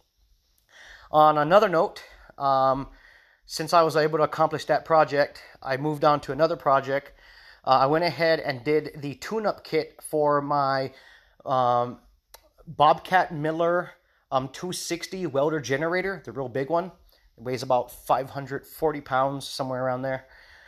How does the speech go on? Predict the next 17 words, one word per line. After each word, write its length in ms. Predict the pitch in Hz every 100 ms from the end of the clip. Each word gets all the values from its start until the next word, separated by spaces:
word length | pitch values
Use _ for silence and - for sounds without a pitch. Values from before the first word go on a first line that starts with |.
| - _ _ _
Uh, 180 | 131 135
I 100 | 139
had 140 | 160
to 60 | 156
change 500 | - 160 156 151 147
the 320 | 151 135 131
spark 320 | - 180 165
plugs, 580 | 170 160 160 156 147 - - _ -
uh, 460 | 131 127 123 123
the 200 | 120 123
oil, 440 | 156 156 151 151 147
the 80 |
oil 180 | 127 131
filter, 540 | 123 156 147 160 143 143
the 80 |
fuel 220 | 131 170 175
filter, 640 | 165 151 151 156 143 139